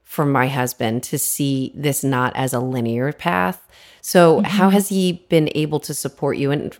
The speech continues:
Speaker 1: I guess anyone else listening too, who is a partner, <laughs> who's really frustrated with their person, or can go back and tell their person, like, "Here, like,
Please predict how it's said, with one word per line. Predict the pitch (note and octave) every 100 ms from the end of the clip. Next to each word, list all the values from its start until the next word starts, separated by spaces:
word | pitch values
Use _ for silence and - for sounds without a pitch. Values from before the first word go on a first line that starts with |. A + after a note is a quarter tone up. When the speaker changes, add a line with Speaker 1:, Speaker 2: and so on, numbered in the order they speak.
| -
Speaker 1:
I | D#3
guess | E3 E3
anyone | D#3+ E3 D#3
else | C#3+ C#3 C3
listening | D3+ - C3+ C3+
too, | - E3 D3
who | E3+
is | F#3 F#3+
a | F3+
partner, | F3 E3+ - E3+ E3+ - - D#4 - -
<laughs> | - - -
who's | C4+ C4 -
really | F#3+ A3 C4
frustrated | - F3 - F#3 F3+ E3+
with | F3 F3+
their | E3+
person, | E3+ E3+ F#3+ D3+ D#3+ D#3+ - - - - - - -
or | F3 E3+
can | F3 E3+ E3
go | F3 E3+
back | E3 E3+
and | E3+ D#3+
tell | E3 D#3+
their | D#3+
person, | D#3 D3+ D#3 D#3 D3 D3+
like, | C3+ C3
"Here, | - - - D3+ A#2 C#3 _ -
like, | D#3+ -